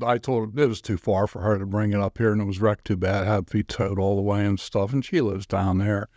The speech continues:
I told her just to find a big shop, and she asked me about some of the shops down there, and,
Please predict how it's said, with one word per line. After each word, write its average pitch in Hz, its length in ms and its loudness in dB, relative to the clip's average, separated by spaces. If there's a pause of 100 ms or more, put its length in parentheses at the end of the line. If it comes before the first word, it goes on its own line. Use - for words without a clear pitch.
(320)
I 131 100 0
told 131 220 0
her 113 100 0
just 107 260 -2
to 107 60 -4
find 107 320 0
a 92 60 -6
big 92 260 0
shop, 101 440 0
and 117 120 -6
she 190 160 -4
asked 185 260 -2
me 131 120 -4
about 113 260 0
some 120 220 0
of 104 60 0
the 98 40 -6
shops 117 400 -2
down 110 320 0
there, 110 240 2
and, 104 180 -2